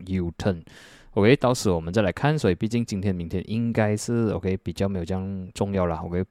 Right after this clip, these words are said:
呃，market，整个 market 会关注在，呃，星期三的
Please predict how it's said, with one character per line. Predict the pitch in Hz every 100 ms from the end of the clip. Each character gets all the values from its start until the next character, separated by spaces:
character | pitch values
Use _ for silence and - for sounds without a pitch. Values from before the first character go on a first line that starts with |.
| _
呃， | 104 92
market， | 90 95 - 123
整 | - 90
个 | 92
market | 98 - 101
会 | 107 -
关 | - 87
注 | 104
在， | 98 101 98 - - - _
呃， | - -
星 | - - 135
期 | 120
三 | 107 - 104 98
的 | 98